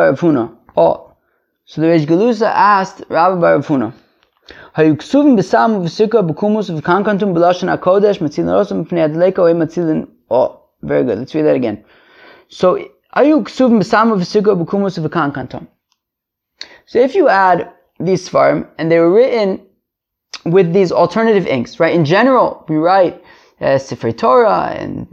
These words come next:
Mezuzahs, uh, all, everything that we write, we generally write with dio, with this black dio ink. But what if you wrote these Sfarim with Sam ink, or Sikra, Bukumus, Kankantom,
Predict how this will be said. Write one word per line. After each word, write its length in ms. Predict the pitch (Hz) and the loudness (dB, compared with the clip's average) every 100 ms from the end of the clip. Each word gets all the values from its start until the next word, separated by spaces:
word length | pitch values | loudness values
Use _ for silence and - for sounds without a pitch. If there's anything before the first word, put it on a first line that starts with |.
| - - | -18 -10
Mezuzahs, 680 | 107 135 233 214 208 180 - | -8 -2 0 2 0 0 -4
uh, 200 | - 104 | -4 -2
all, 420 | - 190 - - | 0 0 0 -2
everything 380 | 202 226 220 185 | 0 0 0 0
that 140 | 175 | 0
we 80 | 151 | 4
write, 240 | 170 185 160 | 4 4 2
we 80 | |
generally 280 | 151 175 180 | 0 0 2
write 180 | 170 160 | 2 2
with 440 | 156 151 - 127 | -2 -4 -8 -6
dio, 520 | 135 170 185 127 - - _ _ | 0 2 4 2 -4 -20 _ _
with 160 | 139 | -12
this 140 | - 143 | -10 -10
black 420 | - 170 175 175 | -2 0 0 -4
dio 380 | 156 175 185 - | 0 2 2 2
ink. 300 | 123 135 - _ _ _ _ _ _ - - | -4 -6 -14 _ _ _ _ _ _ -14 -4
But 100 | 165 | 0
what 220 | 240 269 | 2 4
if 220 | 269 214 | 2 2
you 220 | 196 208 | 0 0
wrote 600 | 170 185 247 220 196 - - | 2 4 4 2 0 -6 -8
these 300 | 175 185 - | -6 -6 -4
Sfarim 580 | 202 240 233 196 208 - _ _ _ - | 0 2 2 0 -2 -10 _ _ _ -2
with 200 | 208 - | -2 -2
Sam 420 | - 254 247 226 | 0 2 2 0
ink, 360 | 190 156 - | -2 -2 -4
or 120 | - 143 | -6 -6
Sikra, 520 | - 254 247 208 156 143 | -2 -2 2 0 0 -2
Bukumus, 500 | - 233 214 180 - | 0 2 0 -2 -4
Kankantom, 760 | 233 240 233 208 214 190 180 | -2 -2 -2 -4 -4 -4 -6